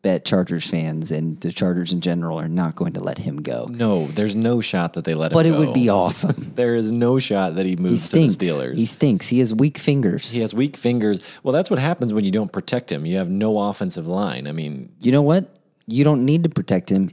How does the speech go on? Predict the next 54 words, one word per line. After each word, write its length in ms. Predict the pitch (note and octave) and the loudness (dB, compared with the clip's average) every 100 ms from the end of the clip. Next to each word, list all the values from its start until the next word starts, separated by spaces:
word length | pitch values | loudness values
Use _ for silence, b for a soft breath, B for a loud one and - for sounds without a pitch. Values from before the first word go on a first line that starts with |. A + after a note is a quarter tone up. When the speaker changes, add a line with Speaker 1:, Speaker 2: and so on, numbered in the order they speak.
| - | -2
Speaker 1:
if 100 | A#2 | 0
he's 200 | G#2+ F#2+ | 0 0
gone. 400 | F#2 A2 F#2+ C#2 - _ - b b b b - | 2 2 2 0 -8 _ -20 b b b b -12
Speaker 2:
It 120 | A2+ | -4
is 140 | A2+ G#2+ | -2 0
very 280 | A2+ C#3 C#3 | 0 0 0
true. 360 | - G#2+ G2 - B B - | -2 0 -2 -4 B B -16
But 260 | G#2 B2 | -6 -4
<laughs> 840 | B2 A#2+ - - - - _ A2+ - | -4 -6 -10 -20 -20 -20 _ -20 -6
who 160 | C#3+ C#3+ | 0 2
are 40 | |
you 100 | E3+ | 2
gonna 140 | C#3 B2+ | 2 0
put 140 | B2 C#3 | 2 2
in 140 | B2+ | 2
there? 160 | G2 E2+ | 0 0
Easton 400 | B2 A2+ - A#2+ | -2 -2 -2 -2
Stick. 520 | - - A#2 - - | -2 -2 -2 -2 -14
Speaker 1:
They 140 | - F3 | -2 2
Speaker 2:
We're 80 | E3+ | 4
Speaker 1:
can 80 | |
Speaker 2:
gonna 100 | G3 | 4
Speaker 1:
go 140 | F#3+ G3 | 6 4
Speaker 2:
see. 60 | F3+ | 6
Speaker 1:
draft. 320 | G#3 A3+ - | 4 4 2
They're 120 | F#3+ | 2
gonna 140 | G3+ | 4
be 60 | G3 | 4
Speaker 2:
You 40 | |
know 60 | E3+ | 4
Speaker 1:
bad 100 | F#3 | 4
Speaker 2:
what? 40 | F#3+ | 4
Speaker 1:
enough 100 | F3+ | 2
that 120 | F3 | 2
they 100 | F3 | 2
could 160 | F3 D#3 | 2 2
draft, 380 | D3+ D#3 - - _ | 4 4 2 -6 _
eh, 160 | - - - - | -16 -16 -14 -4
Penix 480 | C#3 F#3 B2 - - | 2 4 2 0 0
or 100 | A2 | 2
Bo 200 | G2 B2+ | 4 4
Nix. 300 | D#3 - - - | 4 0 -6 0
Go 120 | D3+ | 2
get 140 | E3 | 4
another 560 | F3 D3 B2+ A#2 C3 D3 | 4 2 4 4 6 4
Oregon 640 | - F2+ F#2 G2 A2+ B2+ B2+ - | 4 4 4 4 4 2 -2 0
quarterback. 500 | A3 E3+ D2 - - G#2+ | 2 2 0 -6 -16 -8
Speaker 2:
Let 140 | A2+ | -4
me 100 | C3 | -2
Speaker 1:
Bo 100 | C3+ | 2
Speaker 2:
say 40 | C3+ | 4
Speaker 1:
Nix. 160 | D3 | 2
Speaker 2:
this. 380 | - - - - _ _ _ _ _ _ _ _ _ _ _ _ _ _ _ _ | 0 -8 -10 -14 _ _ _ _ _ _ _ _ _ _ _ _ _ _ _ _
If 420 | - C3+ C#3 - | -2 -2 -2 -6